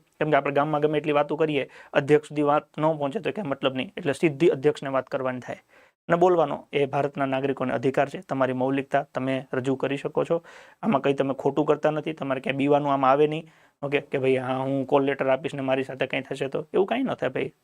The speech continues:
કોલ લેટર એટલા માટે દેવાનો છે કે આપણે સાબિતી આપીએ છીએ કે મેં આ પરીક્ષા આપી છે. આજે હું જઈને એવું કહું કે મને અન્યાય થયો છે, શેનો અન્યાય ભાઈ તને? તને શેનો અન્યાય થયો? મારે એવું ન કહેવાનું કે હું પરીક્ષા દેવા ગયો તો મને આ પ્રશ્ન વાંચવા, વાંચતા ન આવડ્યું. ખ્યાલ પડે છે? એટલે તમે ગયા છો તો તમારે એ વસ્તુ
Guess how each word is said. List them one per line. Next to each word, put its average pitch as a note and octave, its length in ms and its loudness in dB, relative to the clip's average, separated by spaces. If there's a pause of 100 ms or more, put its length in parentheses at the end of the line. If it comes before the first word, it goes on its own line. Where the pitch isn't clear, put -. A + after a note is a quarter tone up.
(100)
કોલ D#3+ 160 6
લેટર F3 180 2
એટલા F#3+ 200 0
માટે F#3 200 -6
દેવાનો D#3 340 0
છે E3+ 120 -8
કે F3 100 -6 (300)
આપણે D#3+ 200 0
સાબિતી D3+ 380 0
આપીએ D#3 200 -4
છીએ F3+ 80 -6
કે D#3+ 60 -6
મેં C#3+ 180 0
આ D3 40 4
પરીક્ષા C#3+ 340 -6
આપી C3+ 240 -8
છે. - 120 -18 (480)
આજે C#3 120 4
હું D#3 200 0
જઈને D#3+ 200 2
એવું D#3+ 140 4
કહું E3+ 160 0
કે D3 60 -2
મને D3 200 0
અન્યાય D3+ 260 0
થયો D3+ 160 2
છે, D3 260 -2
શેનો G#3+ 200 0
અન્યાય C3 240 -2
ભાઈ B2+ 120 -2
તને? C3 240 -8 (1080)
તને F3+ 120 4
શેનો A3 240 2
અન્યાય D3 260 0
થયો? C3+ 200 -8 (380)
મારે C3+ 220 4
એવું D#3+ 140 4
ન G3 60 0
કહેવાનું A3+ 240 -2
કે F3 40 0
હું D#3+ 100 -2
પરીક્ષા D#3+ 300 0
દેવા C#3+ 200 4
ગયો C#3+ 140 0
તો D3 100 -4
મને C3+ 200 0
આ B2+ 40 4
પ્રશ્ન C#3 280 -6
વાંચવા, C3 340 -2 (160)
વાંચતા C#3+ 300 2
ન C3 80 -4
આવડ્યું. B2+ 300 -6 (840)
ખ્યાલ C3 140 -2
પડે D3+ 120 2
છે? G3+ 160 -10
એટલે C3+ 160 -4
તમે C#3 260 0
ગયા C#3+ 180 4
છો F3+ 140 -4
તો E3+ 100 -6
તમારે C#3+ 320 -4
એ C#3+ 120 -4
વસ્તુ D#3 420 -4